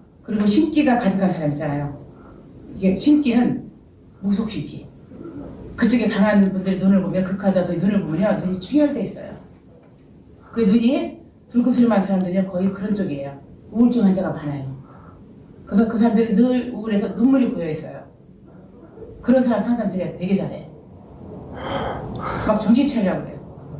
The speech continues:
너 지금 그렇게 하면 안 돼. 정신 차려." 어떻게 하려고 그래? 막 야단도 치고. 그래서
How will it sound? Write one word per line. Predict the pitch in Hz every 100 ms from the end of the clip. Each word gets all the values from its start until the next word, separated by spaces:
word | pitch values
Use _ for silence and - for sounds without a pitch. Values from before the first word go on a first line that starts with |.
| - 208
너 | 208
지금 | - 226
그렇게 | - 208
하면 | 165
안 | 160
돼. | 170
정신 | 196 202 -
차려." | 160 165 - - -
어떻게 | 233 240 269
하려고 | 226 190
그래? | 170
막 | 170
야단도 | 180 175 -
치고. | - - - - - - - -
그래서 | 247 254 277 - -